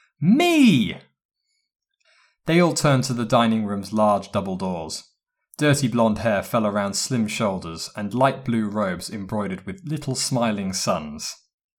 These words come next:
Harry stood up. "Hermione, may I introduce you to Heiress Luna Lovegood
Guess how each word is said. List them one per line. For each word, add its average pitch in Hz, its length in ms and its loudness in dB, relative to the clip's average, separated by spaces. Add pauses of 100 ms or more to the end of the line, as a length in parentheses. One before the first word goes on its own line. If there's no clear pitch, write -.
(400)
Harry 135 260 4
stood 104 280 -4
up. 80 260 -4 (880)
"Hermione, 160 640 4 (380)
may 262 120 4
I 220 160 6
introduce 120 500 2
you 190 100 0
to - 180 -2
Heiress 131 480 4
Luna 123 260 2
Lovegood - 500 -2